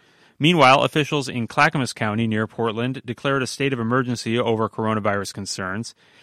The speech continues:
and dozens of employees at Kaiser Permanente Westside Medical Center in Hillsborough have been quarantined after it was determined they might have had contact with the Oregon covid nineteen patient who's being treated there.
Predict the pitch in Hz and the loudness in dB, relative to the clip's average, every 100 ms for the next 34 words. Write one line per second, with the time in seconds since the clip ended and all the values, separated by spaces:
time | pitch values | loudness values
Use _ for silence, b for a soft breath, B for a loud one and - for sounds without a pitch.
0 | b b 139 135 143 160 170 151 151 127 | b b 2 6 6 6 2 0 -2 -2
1 | 143 147 127 110 - 139 135 127 143 135 | -2 0 -2 -4 -2 -2 0 -2 -2 -2
2 | 127 131 131 120 123 123 135 117 110 131 | -2 -2 -2 0 0 -2 -2 -2 0 -2
3 | 135 117 - 104 113 104 101 135 127 110 | -2 -6 -6 -6 -4 -6 -4 -4 -4 -2
4 | 104 107 113 107 104 98 160 180 139 - | -2 -2 -4 -4 -6 -6 -2 0 0 -4
5 | 101 107 110 107 123 110 104 120 - 120 | -8 -6 -6 -2 -2 -2 -4 -6 -4 -2
6 | 117 107 107 117 127 127 - 123 117 - | 0 -2 0 -2 -2 -6 -4 -6 -6 -6
7 | 143 135 107 110 - 113 110 117 107 110 | -4 0 0 0 -2 -6 -4 -6 -2 -2
8 | 117 113 107 - 120 117 110 110 107 117 | -2 -4 -4 -2 0 0 0 -4 -4 -6
9 | 110 - 143 131 107 104 - 104 - 104 | -6 -2 -2 -2 -6 -8 -6 -6 -6 -6
10 | 110 - 127 107 90 92 - | -6 -4 -4 -4 -8 -14 -18